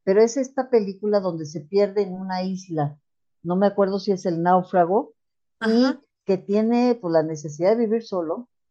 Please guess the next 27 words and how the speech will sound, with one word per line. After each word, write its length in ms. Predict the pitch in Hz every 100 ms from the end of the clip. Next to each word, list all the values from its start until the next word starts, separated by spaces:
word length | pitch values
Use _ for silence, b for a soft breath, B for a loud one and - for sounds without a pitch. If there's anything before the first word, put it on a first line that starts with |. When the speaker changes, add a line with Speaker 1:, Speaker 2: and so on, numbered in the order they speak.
| _ -
Speaker 1:
Entonces, 320 | 151 170 185
lo 140 | 160 156
que 80 |
se 100 | 143
puede 220 | 147 226 233
comprobar 480 | 247 214 196 196
ahí 320 | 196 175 202 b b -
es 180 | 214 208
que 140 | 196
el 100 | 151
ser 200 | 220 247
humano 600 | 240 180 156 147 226 - _ _ _ -
es 340 | 196 220 220 _
social, 840 | - 220 214 - 247 262 180 151 -
es 160 | 190 226
una 220 | 226 233
de 140 | 214 180
nue-, 200 | 170 165
de 160 | 165
nuestras, 500 | 160 165 151 175 - - _ -
este, 540 | 147 - 165 156 -
digamos, 720 | 170 156 180 202 226 220 _ _ _ 185 175 160
características 800 | - 180 233 269 - 240 214 185 _
por 160 | 147 143
ser 280 | 190 190 185 _ _ -
humano. 600 | 175 262 311 156 120 _ _ -
Entonces, 720 | 160 151 196 190 220 226